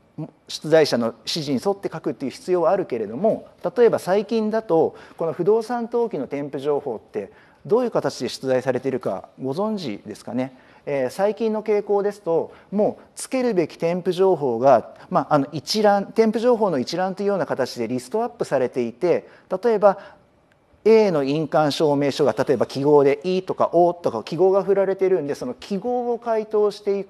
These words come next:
形になっているわけです。ここ最近、来年また変わるかどうかわかんないですよ。ただ、ここ数年ずっとそういう傾向が続いている。ということは、まずは添付情報については、まあ、実際何をつけるのかっていうのも知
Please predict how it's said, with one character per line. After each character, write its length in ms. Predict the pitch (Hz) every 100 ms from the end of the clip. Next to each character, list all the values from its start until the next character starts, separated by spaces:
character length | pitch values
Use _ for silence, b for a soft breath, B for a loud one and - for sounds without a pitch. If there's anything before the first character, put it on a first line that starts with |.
| _
形 420 | - 180 185 247
に 180 | 233 180 B B
な 160 | 147 139
っ 40 |
て 340 | 123 - 120 110 B
い 120 | -
る 200 | 127 113 -
わ 120 | 131
け 100 | -
で 120 | 107
す。 140 | 98 -
こ 120 | 170
こ 80 | 147
最 160 | 147
近、 100 | 131 143
来 160 | 185
年 140 | 180 170
ま 80 |
た 80 | 165
変 140 | 160 156
わ 60 |
る 40 | 143
か 100 | 107
ど 80 |
う 20 | 104
か 80 | 104
わ 100 | 104
か 140 | 113
ん 40 |
な 60 | 90
い 20 |
で 60 | -
す 80 | 220
よ。 100 | 254 B -
た 80 |
だ、 80 | 160
こ 100 | -
こ 100 | 185
数 280 | 180 220 226
年 180 | 220 196
ず 120 | 190
っ 20 |
と 100 | 196
そ 160 | 190 190
う 40 |
い 20 |
う 20 | 170
傾 160 | 170
向 140 | 156 147
が 80 |
続 180 | - 131
い 60 | 117
て 80 | 113
い 40 |
る。 140 | 101 B B _ -
と 240 | 240 233 B B
い 100 | - 190
う 240 | 233 233
こ 160 | 233 247
と 240 | - 131
は、 260 | 135 170 107 - b b b
ま 160 | 190 233
ず 120 | 190
は 360 | 135 180 170 - _ _
添 240 | 196 220 233
付 180 | 233
情 300 | 220 233 233
報 260 | 214 170 139
に 160 | 117 98
つ 180 | - 208
い 80 | 175
て 160 | 110
は、 300 | 117 170 113 B B
ま 100 | 170
あ、 40 |
実 240 | 120 143 -
際 160 | 214
何 280 | 160 214 247
を 100 | 208
つ 120 | -
け 160 | - 220
る 80 | 208
の 160 | 151
か 160 | - 180
っ 40 | 180
て 80 | 170
い 60 |
う 20 | 139
の 80 |
も 80 | 113
知 160 | 110